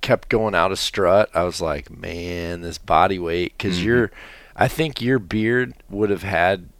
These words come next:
Speaker 1: Wesley's beard by an inch and a half, 'cause I was sitting there going, "Okay, his is eight and three quarters," and I'm thinking, "This thing's ten, ten and a half for sure." And then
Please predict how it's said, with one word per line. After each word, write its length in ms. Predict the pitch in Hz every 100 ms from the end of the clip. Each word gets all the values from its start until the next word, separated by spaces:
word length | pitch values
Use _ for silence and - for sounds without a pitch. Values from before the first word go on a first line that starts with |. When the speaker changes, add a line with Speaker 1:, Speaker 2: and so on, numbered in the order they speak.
| _ _ _ -
Speaker 1:
Wesley's 680 | 92 92 95 95 117 117 101
beard 480 | - 107 107 113 95
by 320 | 92 90 - -
an 120 | 87
inch 280 | - 92 -
and 80 | 87
a 40 |
half, 540 | 92 87 95 107 - -
'cause 160 | 95
I 100 | 95
was 120 | 92 -
sitting 260 | - -
there 140 | 90 82
going, 300 | 85 80 -
"Okay, 300 | - 82 80
his 240 | 95 101
is 160 | 107 95
eight 220 | 104 -
and 120 | -
three 220 | - 107
quarters," 720 | 92 92 90 90 90 90 - - - - - - - -
and 320 | 90 90 87 - - -
I'm 100 | 92
thinking, 520 | 80 92 - 90 85 -
"This 200 | 101 -
thing's 440 | 107 101 - - - _ -
ten, 720 | 120 107 107 104 104 104 101
ten 260 | - 104 104
and 100 | 98
a 60 |
half 400 | 98 98 95 92
for 160 | - 95
sure." 600 | - 92 85 85 87 87 - - - - - - _
And 200 | - 98
then 560 | 180 92 92 90 90 87